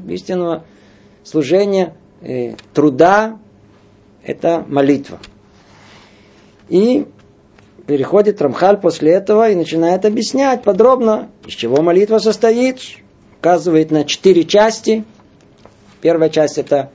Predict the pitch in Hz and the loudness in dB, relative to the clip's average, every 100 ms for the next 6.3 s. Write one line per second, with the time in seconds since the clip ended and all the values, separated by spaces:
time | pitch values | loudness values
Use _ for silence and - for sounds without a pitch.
0 | - 147 135 147 156 143 139 - 131 131 | -4 -2 0 2 0 0 -2 -2 -4 -4
1 | 131 127 214 233 226 220 - 147 156 151 | -4 -2 0 0 -4 -8 -12 -4 -4 -2
2 | 143 139 135 139 143 131 - 143 139 135 | -4 -2 -2 0 0 -2 -2 -2 -2 -4
3 | 156 139 120 131 127 175 - 156 139 143 | -2 -2 -2 -4 0 0 0 -2 -4 -2
4 | 139 196 285 285 - _ _ _ _ _ | 0 2 0 -4 -8 _ _ _ _ _
5 | _ _ - - 143 156 156 139 135 143 | _ _ -14 -4 0 0 0 0 2 0
6 | 139 - - | 0 -4 -20